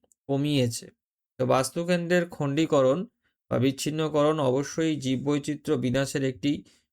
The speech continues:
গুরুত্বপূর্ণ কারণ হিসেবে ধরা হয়। এরপরে দেখো, রয়েছে পরিবেশ দূষণ। এটা তো আর নতুন করে কিছু বলার নেই,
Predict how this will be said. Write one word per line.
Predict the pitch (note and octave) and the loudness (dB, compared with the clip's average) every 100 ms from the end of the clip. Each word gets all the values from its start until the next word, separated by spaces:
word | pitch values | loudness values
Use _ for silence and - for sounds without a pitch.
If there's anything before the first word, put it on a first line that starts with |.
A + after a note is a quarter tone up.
| _ _ | _ _
গুরুত্বপূর্ণ | C#3 E3 E3 E3+ D3+ D3+ D#3 F3+ - _ _ - | 0 0 2 0 0 -2 -2 -4 -8 _ _ -2
কারণ | C3 C#3+ C#3+ C#3+ - _ _ _ _ _ | 2 2 0 -6 -14 _ _ _ _ _
হিসেবে | C3 C#3+ C#3 | -4 -2 -2
ধরা | B2+ B2+ A#2+ | 2 2 2
হয়। | A2+ G2+ - _ _ _ _ _ _ _ - | -2 -6 -14 _ _ _ _ _ _ _ -4
এরপরে | D#3+ F3+ F3+ | 2 4 4
দেখো, | F3 F3+ | 4 4
রয়েছে | F3 F3 F#3 | 4 4 2
পরিবেশ | - D3+ D#3+ E3 E3 | 4 4 4 4 2
দূষণ। | D3 C3+ C#3+ E3+ | 2 0 0 -2
এটা | D#3 D3 | 0 0
তো | D3 D#3 D3+ | 2 4 4
আর | C3 C3+ | 4 2
নতুন | C3+ C3 D#3 D#3 | 0 0 0 0
করে | D#3+ D#3 | 2 2
কিছু | D#3 D#3 C#3 | 0 -4 0
বলার | B2+ B2+ C#3+ | 2 4 2
নেই, | C3+ C#3+ | 0 -4